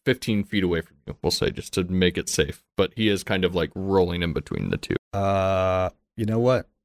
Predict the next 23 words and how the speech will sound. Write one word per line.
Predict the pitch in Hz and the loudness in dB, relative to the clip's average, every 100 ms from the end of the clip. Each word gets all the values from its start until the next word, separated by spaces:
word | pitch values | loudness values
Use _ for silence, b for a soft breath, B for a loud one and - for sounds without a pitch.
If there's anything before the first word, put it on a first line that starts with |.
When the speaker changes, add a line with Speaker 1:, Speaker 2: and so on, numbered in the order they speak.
| _ - | _ -12
Speaker 2:
Well, | |
fuck | 107 123 117 | -4 0 0
this | 98 - | -2 -2
worm. | 98 98 101 _ | 0 2 0 _
I'm | 104 104 | 0 2
not | 101 | 0
trying | - 101 | 0 -2
to | 90 | 0
die. | 95 98 101 - | 0 2 0 -2
I'm | 104 107 | -2 0
very, | 104 101 101 101 101 - _ _ _ | 0 0 0 0 -2 -6 _ _ _
I'm | - | -10
still | 101 147 123 113 - | -6 -2 -2 -4 -4
P | 135 | -4
T | 131 | 0
S | 120 - | -2 0
D | 120 113 110 | 0 0 0
from | - 104 | 0 0
the | 101 98 | 0 -2
sh-, | - | -2
whole | 113 123 | 2 2
ship | - 113 - | 2 -2 0
thing, | 107 101 | 0 0